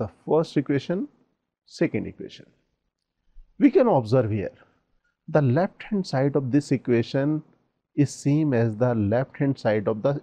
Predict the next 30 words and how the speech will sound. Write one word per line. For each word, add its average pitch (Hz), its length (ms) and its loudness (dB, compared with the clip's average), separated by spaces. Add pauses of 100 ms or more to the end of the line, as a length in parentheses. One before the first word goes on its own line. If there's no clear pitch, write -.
equation 120 380 0
number 98 320 -4
two। - 120 -16 (720)
That 127 260 0
means 214 240 0 (440)
we 175 240 -2
can 190 340 0
equate 135 600 2
the 151 120 0
right 113 360 0
hand 165 240 -2
side 117 280 0 (120)
part 104 300 0
of 117 260 -4
both 117 240 -2
equation, 151 500 -6 (460)
that 104 240 0
means 180 280 0 (160)
H 185 220 -4
minus 127 640 -2
capital 131 480 0
X - 220 -6
equal 113 280 0
to 147 180 0
X. - 440 -10 (480)
So 247 500 -2
here 113 240 2
we 104 100 -2
can 98 220 -4
write 110 340 -2